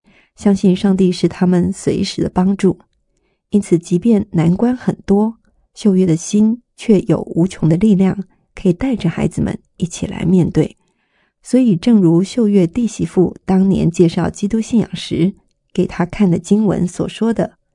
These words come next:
，“凡劳苦担重担的人，可以到我这里来，我就使你们得安息。”这是圣经马太福音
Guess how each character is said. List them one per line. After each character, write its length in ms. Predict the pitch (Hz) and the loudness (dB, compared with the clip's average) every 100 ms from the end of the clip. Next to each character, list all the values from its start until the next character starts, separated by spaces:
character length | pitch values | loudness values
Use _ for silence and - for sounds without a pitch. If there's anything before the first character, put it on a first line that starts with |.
| _ _ _ _ _ | _ _ _ _ _
，“凡 460 | 180 175 196 208 - | 0 2 2 0 0
劳 200 | 175 208 | 0 0
苦 260 | - - | -2 -6
担 360 | - 208 214 233 | 0 2 2 2
重 260 | 269 208 | 0 0
担 220 | 190 202 165 | 0 0 0
的 100 | 165 | -2
人， 360 | - - 190 _ _ - | -4 -4 -4 _ _ -6
可 120 | 202 | 0
以 80 | 170 | 2
到 200 | 185 160 | 2 -2
我 120 | 147 | -2
这 200 | - 170 | 0 0
里 120 | - | -2
来， 380 | - - - 196 _ _ _ _ | -6 -4 -2 -2 _ _ _ _
我 80 | 196 | -2
就 140 | 185 220 | 0 0
使 200 | - 196 | 2 2
你 100 | 185 | 4
们 320 | 156 185 202 | 2 0 -2
得 240 | - 160 - | 0 0 0
安 260 | 190 208 226 | 0 2 0
息。” 500 | - - - 185 190 _ _ _ _ _ _ | -4 -10 -6 -6 -6 _ _ _ _ _ _
这 100 | - | -2
是 140 | 208 208 | 0 -2
圣 240 | - 254 | -2 -2
经 320 | 226 220 220 - | 2 2 2 -4
马 160 | 170 - | -6 -2
太 180 | 175 | -2
福 220 | 170 156 - | 0 -2 0
音 360 | 185 196 214 | 2 2 0